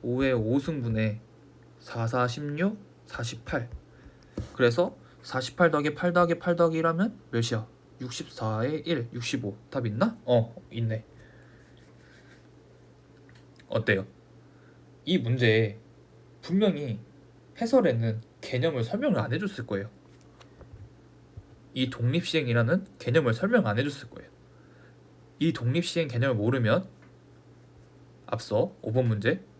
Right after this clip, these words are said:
풀 수 없습니다. 이 개념 어렵지 않으니까 다시 한번 천천히 들으시고 개념을 숙지해서 꼭 맞출 수 있었으면 좋겠습니다.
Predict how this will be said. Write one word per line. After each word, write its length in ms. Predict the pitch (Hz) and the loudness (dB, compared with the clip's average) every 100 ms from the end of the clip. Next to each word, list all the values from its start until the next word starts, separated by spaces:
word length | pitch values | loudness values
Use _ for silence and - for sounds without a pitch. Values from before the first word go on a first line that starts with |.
| - | -14
풀 120 | - 180 | -6 -4
수 100 | 104 | -4
없습니다. 480 | - 135 113 107 - - - - - - - - - - - - - | -4 -4 -4 -4 -10 -20 -20 -20 -20 -20 -20 -20 -20 -20 -20 -20 -6
이 120 | 151 165 | -4 -2
개념 360 | 113 110 98 - - - - - - - - - - - | 2 2 0 -6 -20 -20 -20 -20 -20 -20 -20 -20 -20 2
어렵지 320 | 127 185 185 | 6 6 6
않으니까 580 | 104 110 104 - 110 107 - - - - - - | 2 0 -2 -2 -2 -2 -14 -20 -20 -20 -20 -10
다시 260 | 120 113 | -4 0
한번 360 | 135 110 123 190 - - | 2 2 0 0 -10 -14
천천히 460 | - 196 - 208 117 | -2 -2 0 0 0
들으시고 560 | 110 110 104 101 151 - - - - - - - | -2 -2 -2 -4 -6 -8 -18 -20 -20 -20 -20 -14
개념을 320 | - 117 117 | -2 2 2
숙지해서 580 | 101 - - 147 107 113 - - - - - | 0 -4 2 2 2 -4 -8 -20 -20 -20 -2
꼭 240 | 196 196 | 0 0
맞출 300 | - 113 - | -4 -4 -4
수 100 | - | -4
있었으면 480 | 110 117 117 131 196 - - | -4 -4 -2 -2 -2 -8 -20
좋겠습니다. 560 | - - 139 104 98 104 | -18 -4 -2 -2 -6 -8